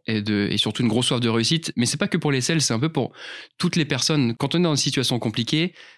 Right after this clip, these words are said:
c'est là que se révèlent les personnes. Certains s'effondrent et d'autres décuplent leurs forces et vont au-delà de tout ce qu'ils pouvaient eux-mêmes faire. Et on l'a vu dans notre groupe de six où, euh, c'est pas uniquement moi qui suis sales, mais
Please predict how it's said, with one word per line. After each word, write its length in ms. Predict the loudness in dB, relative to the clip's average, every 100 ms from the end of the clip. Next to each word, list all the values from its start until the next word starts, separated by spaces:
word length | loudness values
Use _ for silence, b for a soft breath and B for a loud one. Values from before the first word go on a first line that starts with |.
| B
c'est 160 | 0
là 100 | 0
que 60 | 0
se 100 | 0
révèlent 260 | 0 2 2
les 100 | 0
personnes. 320 | 0 -2 -2
Certains 240 | -2 0
s'effondrent 540 | 0 0 0 2 0 -4 -2
et 100 | 0
d'autres 360 | 2 0 -4
décuplent 460 | -2 -2 0 0 2
leurs 180 | 0 0
forces 300 | 0 0 -2
et 60 | 0
vont 200 | 2 2
au-delà 220 | 2 0
de 80 | 0
tout 160 | 0
ce 80 | 0
qu'ils 140 | -2
pouvaient 300 | -2 0 2 2
eux-mêmes 380 | 2 4 2 -2
faire. 320 | -4 -2 -2 -6 B B B B
Et 60 |
on 100 | 0
l'a 140 | 2 2
vu 200 | 2 4
dans 120 | 2
notre 140 | 0
groupe 180 | 0 2
de 80 | 2
six 400 | 2 2 0 0
où, 160 | 2 2
euh, 320 | 4 2 2
c'est 160 | 0 -2
pas 120 | 2
uniquement 340 | 2 4 2 2
moi 100 | 2
qui 80 |
suis 100 | 0
sales, 260 | 0 2 4
mais 200 | 2 2